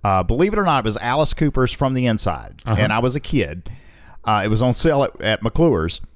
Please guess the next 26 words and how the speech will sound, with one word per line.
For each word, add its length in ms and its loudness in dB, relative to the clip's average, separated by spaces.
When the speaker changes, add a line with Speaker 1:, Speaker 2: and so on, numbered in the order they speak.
Speaker 1:
I 80 -2
took 220 0
it 80 2
home. 300 2
Speaker 2:
Wow, 140 -2
I 100 -6
thought 160 -6
of 80 -10
that. 240 -8
Speaker 1:
Yeah, 260 0
I 40 0
took 180 0
it 100 0
home, 380 4
and 220 0
I 100 0
put 240 2
the 80 0
needle 400 0
on. 300 -14
Played 240 0
it 80 -8
from 140 0
beginning 480 0
to 180 0
end, 380 0